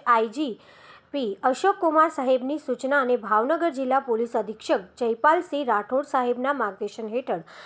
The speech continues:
ભાવનગર જિલ્લાને નશામુક્ત કરવા ભાવનગર એસ ઓ જી અને એલ સી બી શાખા દ્વારા ખાસ ઝુંબેશ હાથ ધરવામાં આવી છે. જે અનુસંધાને ભાવનગર એસ ઓ જી શાખાના પોલીસ ઇન્સ્પેક્ટર કે બી જાડેજાની રાહબરી નીચે ભાવનગર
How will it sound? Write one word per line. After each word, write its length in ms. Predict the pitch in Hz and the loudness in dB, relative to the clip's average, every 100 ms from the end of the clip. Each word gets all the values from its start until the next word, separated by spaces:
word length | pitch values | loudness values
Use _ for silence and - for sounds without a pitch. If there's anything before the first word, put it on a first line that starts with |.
| - - | -18 -8
ભાવનગર 540 | 226 254 320 392 403 | 4 4 6 2 2
જિલ્લાને 480 | 320 302 262 247 285 | 0 0 2 2 0
નશામુક્ત 680 | 269 214 - 330 311 294 302 | -2 -4 0 0 0 -2 -2
કરવા 380 | 285 233 220 254 | 0 0 2 0
ભાવનગર 580 | 214 220 233 262 330 - | 0 -2 0 2 0 0
એસ 220 | 240 226 | -4 -4
ઓ 80 | 285 | -6
જી 180 | 269 330 | -2 -2
અને 260 | 254 254 240 | -2 -2 -2
એલ 140 | 233 | -2
સી 200 | 220 - | -4 -6
બી 180 | 330 302 | -6 -6
શાખા 360 | 285 233 220 214 | -2 -2 -2 -4
દ્વારા 360 | 233 254 175 - - - - | -2 -2 -2 -8 -20 -20 2
ખાસ 240 | 302 294 | 6 6
ઝુંબેશ 460 | 233 269 277 370 294 | 2 -6 -2 -2 0
હાથ 240 | 247 220 | 0 0
ધરવામાં 400 | 233 208 202 277 | -4 -4 0 2
આવી 160 | 233 190 | 0 -2
છે. 260 | - 196 - _ _ - - | -6 -6 -8 _ _ -20 -2
જે 100 | 247 | 4
અનુસંધાને 680 | 311 349 392 370 349 339 381 | 4 4 2 4 4 4 2
ભાવનગર 540 | 277 240 285 339 359 | 4 4 4 2 4
એસ 200 | 254 247 | 2 2
ઓ 60 | 277 | -2
જી 160 | 285 | -2
શાખાના 460 | 320 247 226 247 262 | 0 0 2 0 0
પોલીસ 360 | 277 254 320 349 | 0 0 0 -2
ઇન્સ્પેક્ટર 520 | 254 233 240 240 254 202 - - _ | -6 -2 -2 0 -2 -2 -6 -20 _
કે 140 | 294 311 | -2 2
બી 180 | 392 | 2
જાડેજાની 600 | 339 349 294 294 277 277 311 | 4 4 4 4 2 2 0
રાહબરી 500 | 247 220 240 285 349 | -2 0 0 0 0
નીચે 340 | 277 240 277 | -2 -2 -4
ભાવનગર 500 | 233 208 214 262 311 | -2 -2 0 0 0